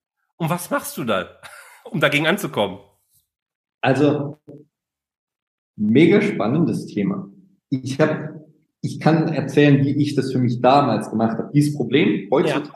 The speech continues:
Speaker 1: Ja.
Speaker 2: null Komma null mehr vorhanden. Also,
Speaker 1: Ja.
Speaker 2: da wir einfach jetzt in der Zeit das aufgebaut haben, habe ich das Problem nicht. Also,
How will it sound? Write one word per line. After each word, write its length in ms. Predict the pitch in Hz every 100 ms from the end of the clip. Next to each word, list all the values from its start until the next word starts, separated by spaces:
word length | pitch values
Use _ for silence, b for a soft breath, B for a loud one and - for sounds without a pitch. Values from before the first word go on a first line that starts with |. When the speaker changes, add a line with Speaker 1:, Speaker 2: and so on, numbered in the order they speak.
| -
Speaker 1:
Ja. 120 | 160 160 165 - -
Speaker 2:
null 320 | 117 143 143
Komma 180 | 123 117
null 200 | 110 110
mehr 160 | 101
vorhanden. 520 | 92 92 - - - _
Also, 280 | 104 110 113
Speaker 1:
Ja. 240 | 113 113 - _ _ _ _ _ -
Speaker 2:
da 200 | 113 123
wir 160 | 131 104
einfach 440 | 120 123 120 117 - - -
jetzt 400 | 110 110 - 127
in 180 | 135
der 200 | 120 120
Zeit 320 | - 117 123 -
das 360 | - - - -
aufgebaut 600 | 123 - 160 131 123 117
haben, 360 | 113 135 135 131 B B B B B _ _ _ _ _ _ _ _ -
habe 180 | 147 139
ich 60 |
das 180 | - 113
Problem 340 | - 101 95 -
nicht. 200 | - - - -
Also, 580 | 104 110 110 104 -